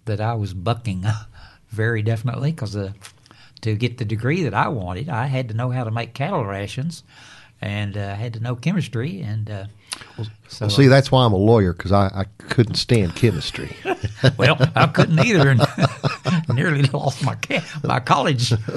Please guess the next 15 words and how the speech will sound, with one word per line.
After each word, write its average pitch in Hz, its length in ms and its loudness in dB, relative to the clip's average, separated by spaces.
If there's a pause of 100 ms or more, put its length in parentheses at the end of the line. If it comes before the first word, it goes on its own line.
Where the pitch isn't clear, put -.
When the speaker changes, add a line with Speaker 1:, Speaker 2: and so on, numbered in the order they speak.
(260)
Speaker 1:
uh, 117 320 -2 (580)
affiliation 120 800 0
with 107 100 0 (120)
that. 151 200 -6
But 104 160 -6 (260)
I, 120 500 -2 (680)
I, 123 40 -2
uh, 120 260 0 (260)
after 123 260 -6
a 120 60 -6
few 135 200 -2
stern 143 400 0
talks 135 460 -2
with 113 160 -8
some 107 260 -8